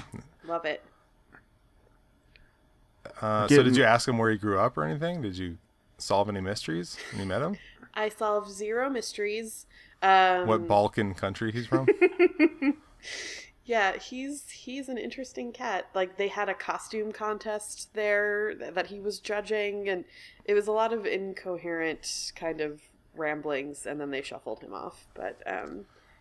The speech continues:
Speaker 2: it was still
Speaker 1: Wow.
Speaker 2: super fun, um, to see it in the theater when everybody gets really excited about it and throws spoons at the screen. And,
Speaker 1: Yeah,
Speaker 2: um,
Speaker 1: definitely.
Speaker 2: yeah, a lot of footballs being tossed around.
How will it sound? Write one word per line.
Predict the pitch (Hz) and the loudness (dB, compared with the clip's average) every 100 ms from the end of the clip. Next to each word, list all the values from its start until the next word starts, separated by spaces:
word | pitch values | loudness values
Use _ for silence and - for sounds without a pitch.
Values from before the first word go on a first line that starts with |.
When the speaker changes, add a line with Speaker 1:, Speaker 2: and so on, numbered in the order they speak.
| _ | _
Speaker 2:
it | - | -2
was | 180 | 0
still | - 214 | 2 0
Speaker 1:
Wow. | 165 | 0
Speaker 2:
super | 165 - 170 | -2 0 -2
fun, | 170 156 151 151 156 - _ _ _ _ _ _ - | 2 2 2 -2 -8 -14 _ _ _ _ _ _ -8
um, | 156 147 143 | -4 -4 -4
to | 156 | -4
see | 170 | -4
it | 156 | -4
in | 147 | -4
the | 143 | -6
theater | 151 139 | -4 -2
when | 143 | -2
everybody | 143 143 143 | -4 -4 -4
gets | 139 - - | -6 -8 -10
really | 139 | -10
excited | 139 - 143 139 | -10 -8 -8 -8
about | 143 139 139 | -4 -4 -2
it | 143 | -4
and | 135 139 | -6 -10
throws | 139 139 | -8 -8
spoons | - 147 139 139 | -10 -10 -10 -10
at | 139 | -12
the | - | -14
screen. | - 143 139 139 | -14 -10 -8 -8
And, | 127 135 - - - - - - - - | -10 -12 -14 -16 -14 -18 -20 -18 -14 -10
Speaker 1:
Yeah, | 95 120 139 | -6 -2 -2
Speaker 2:
um, | 80 | -2
Speaker 1:
definitely. | 127 - 78 69 71 - - - | -4 -4 -8 -8 -12 -16 -20 -14
Speaker 2:
yeah, | 104 - - | -12 -12 -14
a | 190 | -10
lot | 175 | -8
of | - | -8
footballs | - - 160 160 | -8 -4 -6 -6
being | 160 | -12
tossed | 165 165 180 185 | -12 -12 -12 -8
around. | 180 175 180 | -6 -6 -8